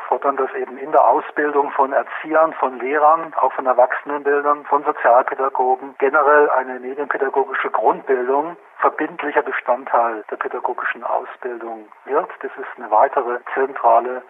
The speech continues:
Forderung, um in den verschiedenen Feldern von der frühen Bildung über die Schule bis hin zur außerschulischen Kinder- und Jugendarbeit und auch der Erwachsenenbildung, um dort eben die Voraussetzungen zu schaffen, dass dort qualifizierter und eben in der Breite auch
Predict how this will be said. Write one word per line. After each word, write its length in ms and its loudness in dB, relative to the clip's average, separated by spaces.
Forderung, 640 0
um 140 2
in 120 -6
den 180 -4
verschiedenen 580 -4
Feldern 580 2
von 200 -2
der 120 4
frühen 380 -8
Bildung 420 -4
über 220 0
die 120 -10
Schule 500 -2
bis 140 -8
hin 260 -8
zur 180 4
außerschulischen 1000 -2
Kinder- 300 -6
und 140 -10
Jugendarbeit 800 2
und 220 -12
auch 160 -6
der 140 -6
Erwachsenenbildung, 880 -8
um 220 0
dort 220 4
eben 200 -6
die 100 -8
Voraussetzungen 880 0
zu 80 -12
schaffen, 500 -6
dass 260 -2
dort 280 -2
qualifizierter 920 0
und 180 0
eben 200 -6
in 160 -16
der 100 0
Breite 520 2
auch 260 4